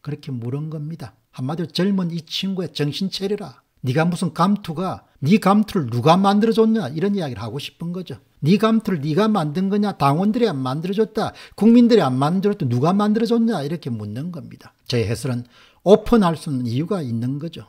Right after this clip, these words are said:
그렇지 않고서야 이렇게 난리법석을 떨 필요는 없는 겁니다. 자신이 있으면 오픈할 겁니다. 자신이 없으니까 오픈할 수 없는 거죠. 왜 자신이 없습니까? 조작했기 때문에 자신이 없는 거죠.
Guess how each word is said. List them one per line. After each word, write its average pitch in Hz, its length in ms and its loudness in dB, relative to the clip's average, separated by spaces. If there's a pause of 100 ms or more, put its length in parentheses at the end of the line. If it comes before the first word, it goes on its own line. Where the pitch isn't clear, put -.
그렇지 202 300 0
않고서야 165 540 -4
이렇게 160 340 -8
난리법석을 123 920 -8
떨 170 220 -8
필요는 202 300 -8
없는 113 380 -10
겁니다. - 420 -20
자신이 185 400 4
있으면 180 300 -2
오픈할 151 540 -6
겁니다. 147 380 -8 (220)
자신이 160 400 2
없으니까 165 520 -8
오픈할 143 420 -10
수 - 100 -10
없는 104 240 -8
거죠. 143 200 -12 (300)
왜 135 300 10
자신이 190 400 6
없습니까? 208 400 -2
조작했기 143 640 -6
때문에 117 340 -12 (160)
자신이 135 380 -8
없는 98 340 -14
거죠. - 260 -20